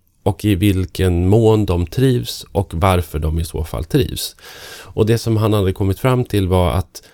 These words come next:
bland de som sa att de trivdes och kände en känsla för platsen, kände sig rotade i platsen, så hade deras familjer bott där i genomsnitt nittiosju år. Eh, vilket ju är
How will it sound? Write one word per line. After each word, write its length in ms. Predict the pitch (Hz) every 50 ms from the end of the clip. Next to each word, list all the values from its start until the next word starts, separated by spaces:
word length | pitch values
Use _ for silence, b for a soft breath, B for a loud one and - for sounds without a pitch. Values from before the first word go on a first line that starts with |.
| b b b
bland 360 | - 101 127 131 131 127 104
de 220 | 113 117 120 113
som 200 | - - 95 98
sa 340 | - - - 139 127 110 87
att 160 | 92 90 -
de 120 | - 92 92
trivdes 520 | - - 107 104 101 98 117 110 - -
och 120 | - -
kände 400 | - - 110 101 92 90 82 87
en 120 | 87 90 85
känsla 400 | - - 92 87 80 - - -
för 100 | - 87
platsen, 460 | - 90 92 - - - - 92 95
kände 240 | - - 92 92 85
sig 140 | - 95 95
rotade 300 | 92 85 - - - 92
i 40 |
platsen, 400 | - - 98 92 - - 98 92 - B B B B B B B B B B B B B
så 220 | - - - 107
hade 340 | 98 98 107 98 82 85 92
deras 280 | 85 95 87 85 82 -
familjer 580 | - 104 98 101 107 117 120 117 107 95 92
bott 340 | 90 85 113 120 - - -
där 220 | - 78 80 80 -
i 80 | - 104
genomsnitt 680 | 101 104 107 98 87 87 85 - - 98 90 - -
nittiosju 500 | 95 92 - - - - - 95 90 90
år. 400 | 98 131 139 135 90 82 76 - b b b b b b _ _ _ _ _ _ _ _ _ _ _ - - - -
Eh, 220 | - 113 98 87 82 80
vilket 440 | 95 104 101 98 - - 90 78 -
ju 160 | 90 87 85
är 180 | 85 85 78